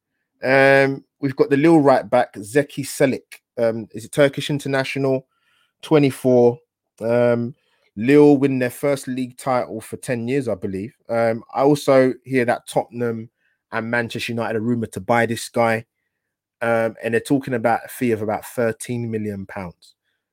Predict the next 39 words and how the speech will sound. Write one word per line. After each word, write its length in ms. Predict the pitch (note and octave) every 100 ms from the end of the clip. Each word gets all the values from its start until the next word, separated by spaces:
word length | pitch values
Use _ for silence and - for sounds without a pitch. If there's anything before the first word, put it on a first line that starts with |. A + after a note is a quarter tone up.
| -
Now, 320 | A#2 A#2 A2+ -
I 160 | E3 F3+
don't 280 | F3 D3+ C#3
know 200 | C3 A#2
too 180 | -
much 200 | A#2 G2+
about 180 | G2 G2+
this 140 | F#2 -
guy. 200 | A2 G#2
Well, 240 | G#2+ G#2
I'll 60 | G2+
have 180 | A#2 -
to 60 |
do 140 | G#2+ G#2
my 180 | G2+
homework 440 | F#2 G#2 G2 G2 -
and 80 | F#2+
speak 240 | G#2+ -
to 80 | -
some 180 | A2 G2+
of 40 |
my 100 | F#2+
Turkish 380 | - G#2 - F#2
brothers 420 | - G#2 G2+ G2
and 240 | G2 F#2 F#2+ _ - _
some 180 | - G#2+
of 20 |
the 80 | G2+
people 260 | A#2 G#2 G#2
that 160 | F#2+ G2
watch 240 | G#2+ -
football 420 | - - G2 G2 -
outside 300 | G2+ - G#2+
of 80 | G2+
just 120 | F#2
watching 280 | G#2 - G2
Premier 260 | A2+ G2+
League. 260 | G2+ G2+ F2+
So 300 | - A2